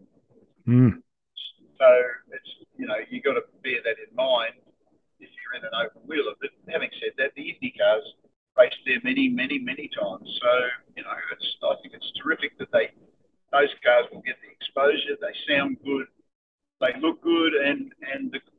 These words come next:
Speaker 2: the drivers that drive them well could drive anything well. That's why I was a little disappointed to say that Joey Mawson didn't get a gig in the Bathurst one thousand as, as a, as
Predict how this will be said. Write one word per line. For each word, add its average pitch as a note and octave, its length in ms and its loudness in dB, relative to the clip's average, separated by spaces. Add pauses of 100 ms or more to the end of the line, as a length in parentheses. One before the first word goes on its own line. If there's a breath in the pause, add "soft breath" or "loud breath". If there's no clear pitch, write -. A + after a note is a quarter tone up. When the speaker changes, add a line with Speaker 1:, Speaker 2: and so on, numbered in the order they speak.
(200)
Speaker 2:
the C3 160 -18
drivers D#3 480 0
that A#2+ 120 -10
drive C3 260 6
them A#2+ 140 -6
well B2+ 480 2 (440)
could - 160 -12
drive B2 280 4
anything B2 440 -10
well. G2 320 -4
That's - 160 -8
why A2 200 2
I - 40 0
was - 160 -8
a - 40 -16
little - 200 -16
disappointed - 720 -8
to - 60 -20 (100)
say A2+ 80 2 (120)
that A2 120 -4 (320)
Joey - 280 -2
Mawson A#3+ 520 -6
didn't A#2+ 340 -14
get A#2 140 -10
a - 160 -16
gig B2+ 240 -4
in A#2+ 160 -6
the A#2 80 -6
Bathurst - 400 0
one B2 180 -4
thousand C3+ 460 0
as, A2+ 80 -12 (160)
as A#2 160 -10
a, A2+ 340 -2
as - 60 -12